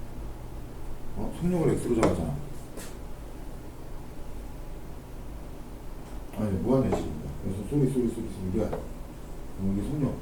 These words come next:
이게 시-, 착각했어. 이게 시간, 시간, 시간. 시간을 X. 그냥, 어, 선우가 맞았지. 얘는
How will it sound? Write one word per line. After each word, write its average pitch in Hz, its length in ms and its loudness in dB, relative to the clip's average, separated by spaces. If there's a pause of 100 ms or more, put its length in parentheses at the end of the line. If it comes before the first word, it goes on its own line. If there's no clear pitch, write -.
(120)
이게 92 100 -2
시-, - 100 -4 (240)
착각했어. - 680 0 (300)
이게 101 100 2
시간, 139 260 4
시간, - 260 0
시간. - 200 0 (2500)
시간을 143 360 6
X. 90 200 -2 (300)
그냥, 92 160 2
어, - 920 -2
선우가 143 300 6
맞았지. 92 360 0 (1700)
얘는 185 220 12